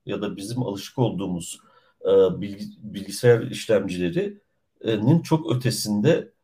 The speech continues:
e, programlama yeteneğine sahip olan, e, işlemcilere geçiş içinde bir, e, fırsat ortaya çıkacak. İşte bunun, e, bu, e,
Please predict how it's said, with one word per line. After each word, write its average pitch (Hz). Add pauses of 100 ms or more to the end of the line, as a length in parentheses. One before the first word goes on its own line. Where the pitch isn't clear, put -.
(360)
e, 104 (1400)
programlama 120 (120)
yeteneğine 98
sahip 107
olan, 113 (340)
e, 98
işlemcilere 113
geçiş 117
içinde 107
bir, 131 (380)
e, 101
fırsat 131 (100)
ortaya 127
çıkacak. 127
İşte - (100)
bunun, 107 (120)
e, 95
bu, 123 (520)
e, -